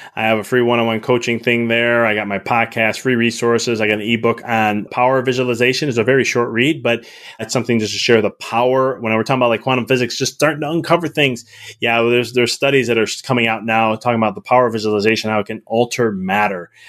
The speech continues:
in some fascinating ways, especially being a doctor. You look at things like, well, muscles only do this a certain way, and yet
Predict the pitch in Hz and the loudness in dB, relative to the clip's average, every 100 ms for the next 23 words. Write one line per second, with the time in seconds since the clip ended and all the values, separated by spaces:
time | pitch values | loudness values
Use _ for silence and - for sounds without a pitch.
0 | - 113 104 - 104 95 87 - - - | -6 -2 -2 -2 -4 -4 -10 -16 -14 -4
1 | 143 131 131 117 104 98 95 87 - 135 | -2 -2 -2 2 2 2 0 0 -2 0
2 | 135 123 107 110 123 123 113 104 - - | 0 0 0 0 0 0 -4 -4 -8 -20
3 | - - - 117 123 131 120 123 110 107 | -20 -20 -4 0 2 0 0 0 0 0
4 | 107 120 143 139 127 123 117 117 113 104 | 0 0 0 0 2 0 2 2 0 -2
5 | - 117 104 117 110 101 110 117 | -2 -2 0 0 2 0 0 -2